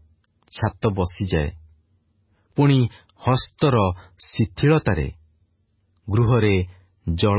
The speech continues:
ଝରେ। ହାସ୍ୟ ନିମନ୍ତେ ଭୋଜ ପ୍ରସ୍ତୁତ ହୁଏ। ପୁଣି ଦ୍ରାକ୍ଷାରସ ଜୀବନ ଆନନ୍ଦିତ କରେ, ଧନ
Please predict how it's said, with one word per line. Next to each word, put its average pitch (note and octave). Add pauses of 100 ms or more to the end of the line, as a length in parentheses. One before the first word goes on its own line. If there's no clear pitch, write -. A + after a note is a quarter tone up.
ଝରେ। F2+ (1700)
ହାସ୍ୟ A2
ନିମନ୍ତେ C3+ (460)
ଭୋଜ G#2+ (100)
ପ୍ରସ୍ତୁତ A2 (120)
ହୁଏ। G2 (1500)
ପୁଣି A#2+ (500)
ଦ୍ରାକ୍ଷାରସ A#2 (1000)
ଜୀବନ A2+ (360)
ଆନନ୍ଦିତ A2
କରେ, D#2+ (1400)
ଧନ G#2+